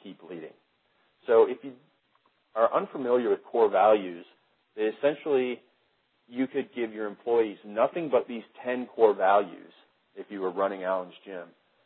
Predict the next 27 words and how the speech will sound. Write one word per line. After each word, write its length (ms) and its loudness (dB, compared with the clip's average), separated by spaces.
and 180 -6
they 100 8
would 160 0
make 240 -10
the 60 -10
right 280 0
decisions 580 -14
in 160 -14
every 240 -6
case 220 -2
based 240 -2
on 140 -6
these 80 -20
core 160 -10
values. 420 -4
So 80 -14
instead 220 0
of 60 0
having 300 4
a 40 -14
five 200 6
hundred 260 -8
page 200 -6
employee 400 4
manual, 480 -8
core 180 12
values 600 4